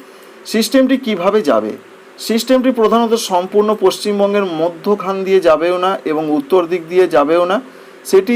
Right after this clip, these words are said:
যেটা আপডেট রয়েছে বা যে আপডেট আমরা পাচ্ছি, বাংলাদেশের দক্ষিণ দিক দিয়ে এবং পশ্চিমবঙ্গের, দক্ষিণবঙ্গের দক্ষিণ দিক দিয়ে যে জেলাগুলো রয়েছে সেখানেই যাওয়ার সম্ভাবনা রয়েছে, অর্থাৎ এইভাবে যাবে, যার ফলে দক্ষিণ দিকের জেলাগুলোতে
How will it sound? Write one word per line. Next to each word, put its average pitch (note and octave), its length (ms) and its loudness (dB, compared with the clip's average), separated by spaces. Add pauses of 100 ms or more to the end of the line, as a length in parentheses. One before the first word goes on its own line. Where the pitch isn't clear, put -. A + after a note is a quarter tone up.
যেটা A#3 180 4 (120)
আপডেট G#3 260 0 (100)
রয়েছে F3 260 2 (160)
বা E3 100 4 (140)
যে E3+ 80 0 (120)
আপডেট D#3 240 -4
আমরা F3 280 4
পাচ্ছি, C#3+ 280 0 (540)
বাংলাদেশের G#3 600 2
দক্ষিণ F3 500 -2
দিক G#3 160 -2
দিয়ে G#3+ 160 0 (160)
এবং D#3+ 140 0 (140)
পশ্চিমবঙ্গের, G#3 600 0 (100)
দক্ষিণবঙ্গের F#3+ 640 0 (140)
দক্ষিণ A3 340 -2 (100)
দিক G#3 200 -4
দিয়ে G3 220 4
যে F3+ 60 4 (120)
জেলাগুলো D#3+ 420 2
রয়েছে C#3+ 300 2 (460)
সেখানেই G#3 460 2
যাওয়ার F3+ 220 4 (120)
সম্ভাবনা E3+ 480 2
রয়েছে, F#3 300 2
অর্থাৎ F#3 200 -2 (180)
এইভাবে F3+ 360 0
যাবে, D#3+ 260 4 (460)
যার E3 220 4
ফলে G#3 160 2 (140)
দক্ষিণ F3 340 -2
দিকের G#3+ 260 2
জেলাগুলোতে F3+ 480 2